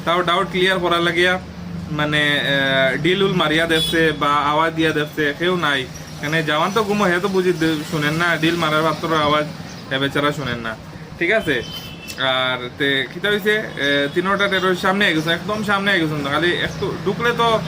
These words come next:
যারা, আহ, মানে আ-, মানে আর্মালে যেমন কি বন্দুক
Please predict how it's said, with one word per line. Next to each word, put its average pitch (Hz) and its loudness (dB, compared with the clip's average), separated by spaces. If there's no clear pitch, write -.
যারা, 180 2
আহ, 180 2
মানে 127 0
আ-, 151 0
মানে 139 0
আর্মালে 180 2
যেমন 175 0
কি 185 2
বন্দুক 160 2